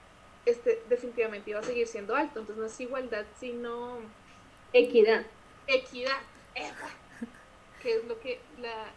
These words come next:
Speaker 1: lo que sea necesario para, para cada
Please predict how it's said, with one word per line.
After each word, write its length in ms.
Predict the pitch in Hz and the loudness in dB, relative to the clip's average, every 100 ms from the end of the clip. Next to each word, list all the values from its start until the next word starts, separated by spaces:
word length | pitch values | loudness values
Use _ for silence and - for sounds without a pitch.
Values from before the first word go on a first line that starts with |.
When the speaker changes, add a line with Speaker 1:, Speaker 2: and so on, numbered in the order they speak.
| - - | -16 -8
Speaker 1:
lo 160 | 240 | -6
que 120 | 277 | -6
sea 220 | 262 240 233 | -10 -8 -8
necesario 480 | 226 254 269 226 - | -10 -12 -10 -10 -10
para, 320 | 226 233 247 - - | -10 -8 -10 -12 -8
para 220 | 233 226 | -4 -4
cada 580 | 220 226 214 208 208 220 | -4 -4 -4 -8 -8 -12